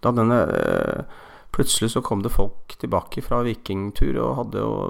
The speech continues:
mye mer penger, og det endret jo på hele systemet i hvem som har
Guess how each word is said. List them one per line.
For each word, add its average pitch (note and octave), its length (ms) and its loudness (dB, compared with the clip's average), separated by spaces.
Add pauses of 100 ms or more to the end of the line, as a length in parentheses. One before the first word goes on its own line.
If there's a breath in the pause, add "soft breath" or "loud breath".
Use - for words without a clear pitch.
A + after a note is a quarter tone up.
mye A2 760 0
mer A2+ 140 0
penger, G2+ 320 4
og B2 60 -4
det - 100 0
endret F#2 300 0
jo - 80 -6
på C#3+ 120 -4
hele G#2+ 160 -4
systemet C3+ 760 -6
i D3+ 40 -4
hvem A#2+ 160 -2
som - 160 -4
har C3 60 -2